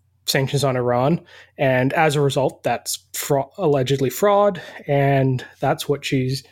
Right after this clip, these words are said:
being charged with in the States. Now, her, their argument was the Iranian sanctions, that's an American law. That's not something Canada is partaking in.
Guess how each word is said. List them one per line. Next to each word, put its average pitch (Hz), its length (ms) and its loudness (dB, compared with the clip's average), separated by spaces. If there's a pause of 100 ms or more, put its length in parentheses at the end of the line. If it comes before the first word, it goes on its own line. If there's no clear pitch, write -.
(440)
being 135 200 2
charged 135 380 -2
with 127 200 -2
in 123 200 -4
the 113 60 -6
States. 233 540 -2 (800)
Now, 139 560 2 (460)
her, - 460 -4 (240)
their 180 160 4
argument 147 400 0
was 135 460 0 (460)
the 160 100 4
Iranian 165 380 2
sanctions, - 340 0
that's 160 160 0
an 143 80 2
American 135 580 -2 (500)
law. 123 300 0
That's 135 380 -2 (320)
not 143 240 2
something 156 260 -2
Canada 156 400 0
is 139 140 -2
partaking 147 640 -2
in. 143 400 0